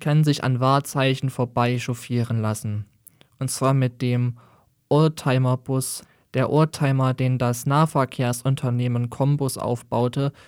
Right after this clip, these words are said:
stammt aus dem Jahr neunzehnhundertzweiundsiebzig. Die Rundfahrten beginnen um dreizehn Uhr an der Haltestelle Markt Anker und fahren bis siebzehn Uhr,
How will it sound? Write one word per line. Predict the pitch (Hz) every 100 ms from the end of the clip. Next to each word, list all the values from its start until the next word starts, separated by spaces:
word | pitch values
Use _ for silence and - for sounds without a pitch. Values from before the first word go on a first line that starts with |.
| -
stammt | - 139 147 143
aus | 131 135
dem | - 123
Jahr | 123 123
neunzehnhundertzweiundsiebzig. | 127 127 127 - 131 127 123 - 117 123 123 123 120 - 113 - - - - -
Die | 139
Rundfahrten | 151 180 - 156 156 147
beginnen | 131 - 139 131
um | 123
dreizehn | - 117 120 - 123 123
Uhr | 123 123 120 120 - - _
an | 123 123
der | 120
Haltestelle | 117 135 135 - 127 123
Markt | 120 113 120 117 - -
Anker | 101 120 - 107 110 _ _ -
und | 135
fahren | - 139 160 156
bis | 135 131
siebzehn | 151 - - 131 127
Uhr, | 127 127 127